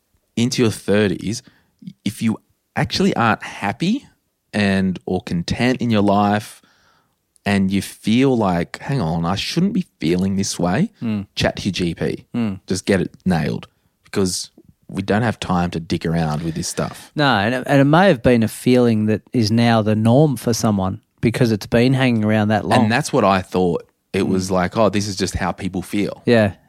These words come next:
Speaker 1: Or it's like, "Oh, no." And it really wasn't until, for me, twenty sixteen when I went overseas
Speaker 2: Yeah.
Speaker 1: with my friends and their band,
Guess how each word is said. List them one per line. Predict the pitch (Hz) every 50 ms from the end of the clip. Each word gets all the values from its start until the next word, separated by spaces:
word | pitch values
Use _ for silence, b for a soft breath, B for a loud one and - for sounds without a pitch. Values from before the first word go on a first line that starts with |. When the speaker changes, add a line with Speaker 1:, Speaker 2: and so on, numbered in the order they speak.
| _ _ _
Speaker 1:
Or | 98 95 95
it's | 90 87 - -
like, | 98 92 90 90 85 85 82 78 - - - - _ _ -
"Oh, | 143 143 - 117 107 98
no." | 113 131 110 - B B B B B
And | - 151 156
it |
really | 156 165 202 254 311
wasn't | 143 127 127 127 127 101 -
until, | - 113 104 98 92 90 B B B B B -
for | - 101
me, | 101 110 110 101
twenty | - - - 113 110 104 92
sixteen | - - - 92 - - - 101 107 117 110 87
when | 85 87
I | 87
went | 87 92 95 92 - - _ _ _ _ _ _
overseas | - 95 92 85 85 - - - 107 127 135 90 65 - - 110 143 107
Speaker 2:
Yeah. | 104 95 95 98 - -
Speaker 1:
with | 95 92 90 85 -
my | 90 87 80
friends | 78 - - 98 101 98 95 90
and | 85 80
their | 80 73 76
band, | 95 98 107 110 104 101 92 92 92 90